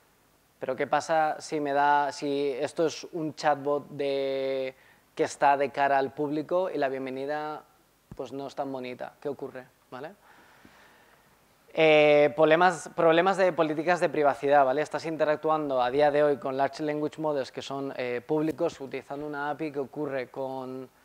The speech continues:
con datos, ¿no? Que, que estás metiendo ahí, pam, ¿sabes? Datos personales, datos de empresas, datos de, ¿qué ocurre con eso? ¿Qué está pasando?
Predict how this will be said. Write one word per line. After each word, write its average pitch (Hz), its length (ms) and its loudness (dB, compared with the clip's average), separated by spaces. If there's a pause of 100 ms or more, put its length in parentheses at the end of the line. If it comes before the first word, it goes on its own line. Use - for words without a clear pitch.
(680)
con 139 220 -4
datos, 131 420 0
¿no? 147 180 -2
Que, 127 560 -2
que 143 120 -2
estás 131 300 -2
metiendo 135 920 0
ahí, 131 380 -2
pam, 127 340 -6 (920)
¿sabes? 139 360 -6
Datos 139 280 -2
personales, 139 580 -2
datos 131 280 -2
de 135 100 -2
empresas, 143 540 -4
datos 135 300 -8
de, 135 260 -4 (540)
¿qué - 80 2
ocurre 135 400 -2
con 123 120 -10
eso? 123 300 -12
¿Qué 156 100 -4
está 143 220 -4
pasando? 123 540 -8